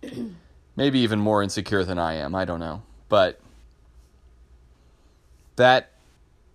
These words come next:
is something I think about too, because I tend to think everyone has insecurity, but there,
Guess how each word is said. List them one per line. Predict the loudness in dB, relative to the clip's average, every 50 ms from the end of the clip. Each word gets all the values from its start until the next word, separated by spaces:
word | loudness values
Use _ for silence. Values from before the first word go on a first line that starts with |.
| _ _ _ _ _ _ _ _ -20 _ _ _ _ _ _ _ _ _ _ _ _ _ -2
is | -2 -2 0
something | 0 0 0 0 0 -2 -2 -2
I | -2 -2
think | -2 -4 -4 -4
about | -2 0 0 0 0 -2
too, | -4 -4 -4 -4 -4 -6
because | -6 -6 -6 -2 0 2
I | 2 2 2
tend | 0 -2 -2 0
to | -2 -2
think | -2 -2 -4 -4 -6 -4 2
everyone | 2 2 4 2 0 -2 0 0 0 0
has | 0 0 -2 -2 -2
insecurity, | -6 -8 -8 -10 -8 -6 -4 -2 -2 -2 -4 -4
but | -4 -4 -2
there, | 0 0 0 -2 -2